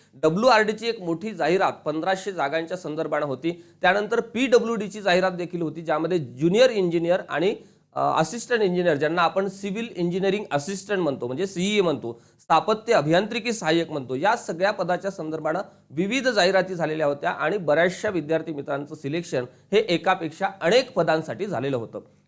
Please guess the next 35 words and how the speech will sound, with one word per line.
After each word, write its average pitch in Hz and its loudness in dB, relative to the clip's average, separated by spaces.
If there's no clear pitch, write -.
म्हणून 240 4
भूमी 196 0
अभिलेख 220 4
विभागाने 196 2
नंतरच्या 180 -4
कालखंडामध्ये 160 -4
ही 196 -4
वेटिंग 190 0
लिस्ट 247 -2
देखील 202 0
वाढवलेली 170 2
होती. 127 -6
वेटिंग 170 -8
लिस्ट 233 -10
वाढवल्यानंतरही 208 2
उमेदवार 214 -2
त्या 190 -6
ठिकाणी 175 -8
मिळत 143 0
नव्हते 95 -12
आणि 185 4
महाराष्ट्र 214 4
लोकसेवा 208 -2
आयोगाची 170 -2
एक 196 -8
मोठी 160 -4
जाहिरात 151 -4
देखील 160 -8
होऊन 180 -2
गेलेली 165 -2
होती, 139 -2
ज्याचा 147 -8
निकालही 165 0
लागलेला 151 -2
होता 123 -4